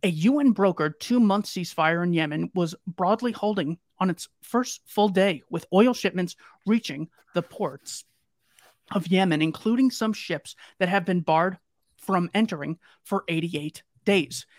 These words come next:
Here is the special envoy, Hans Grunberg. "The aim of this truce is to give Yemenis a necessary break from violence,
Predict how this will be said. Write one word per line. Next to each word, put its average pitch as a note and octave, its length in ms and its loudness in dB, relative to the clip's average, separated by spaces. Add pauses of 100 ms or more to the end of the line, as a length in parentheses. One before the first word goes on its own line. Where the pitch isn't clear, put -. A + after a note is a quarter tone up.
(120)
Here A3 260 6
is F3+ 200 0
the F3+ 80 -10
special E3+ 380 -4
envoy, D#3+ 400 -4
Hans D#3+ 300 -4
Grunberg. D#3+ 460 -4 (500)
"The G3+ 200 4
aim D#4 160 10
of F#3 140 6
this F#3 140 4
truce - 540 -2 (160)
is G3+ 180 -2
to G#3 100 -2
give A#3+ 260 0
Yemenis G3+ 480 4
a F3+ 80 0
necessary G3+ 580 -2
break E3+ 280 -6
from E3 180 -2
violence, D#3+ 520 -6